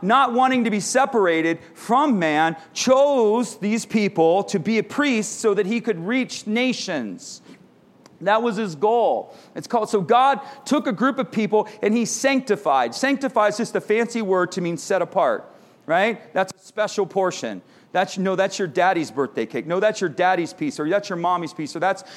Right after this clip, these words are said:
your, whatever is special, it's set aside. God set them aside to be ministers to the nations. So what does a priest look like?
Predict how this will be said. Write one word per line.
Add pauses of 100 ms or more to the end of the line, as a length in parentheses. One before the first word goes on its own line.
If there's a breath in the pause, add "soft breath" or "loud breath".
(100)
your, (200)
whatever
is
special,
it's
set
aside. (220 loud breath)
God
set
them
aside (440 loud breath)
to
be
ministers
to
the
nations. (280 loud breath)
So
what
does
a
priest
look
like?